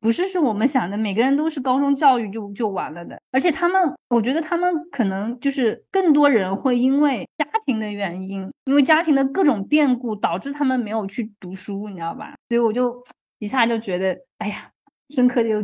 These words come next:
又，又，又反省了，就是你自己在这穷，穷优越个什么东西，你知道吧？又一次的把自己看清。<laughs> 所以说就是也不能去盲目的这样嘲笑别人，还是挺不容易的。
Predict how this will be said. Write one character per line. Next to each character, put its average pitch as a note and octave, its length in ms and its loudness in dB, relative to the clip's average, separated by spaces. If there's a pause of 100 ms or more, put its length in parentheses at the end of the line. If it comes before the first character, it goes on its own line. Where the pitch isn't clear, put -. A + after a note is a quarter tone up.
(100)
又， A#3+ 120 -2
又， A3+ 260 -2
又 C4+ 120 2
反 G#3 260 -2
省 F#3 200 -8
了， E3 180 -12
就 B3 100 -8
是 B3 120 4
你 A#3 140 2
自 F#4+ 180 0
己 D4+ 100 0
在 C4 140 6
这 D#4+ 140 6
穷， C4 280 2
穷 B3+ 300 6
优 F4+ 160 8
越 F#4+ 160 8
个 E4+ 120 8
什 G#3+ 200 4
么 G3+ 140 4
东 C4+ 180 4 (160)
西， C#4 200 -4
你 A3+ 80 -4
知 G#3+ 60 -4
道 G#3+ 200 2
吧？ G3 200 0 (320)
又 D#4+ 120 6
一 D4+ 80 10
次 D4+ 180 2
的 C4+ 140 8
把 G3+ 140 6
自 - 80 -6 (100)
己 F3+ 140 -6
看 A#3 260 6
清。 B3 300 6 (460)
<laughs> F4+ 520 -4
所 D4 80 4
以 D4 80 8
说 C#4 140 6
就 C#4 180 4
是 B3 240 0 (140)
也 G3 100 -6
不 G3 160 0
能 A3 240 4
去 A#3+ 100 4
盲 G3 240 -2
目 A#3 220 0
的 A3 100 0
这 G3+ 80 -4
样 F#3+ 220 0
嘲 - 260 -10
笑 G3+ 220 2
别 C#3 160 -8
人， C3 140 -8
还 F#3+ 100 -2
是 A3 80 0
挺 A3 240 0
不 F#3+ 100 -6
容 D3+ 200 -6
易 E3 200 -8
的。 C#3+ 80 -8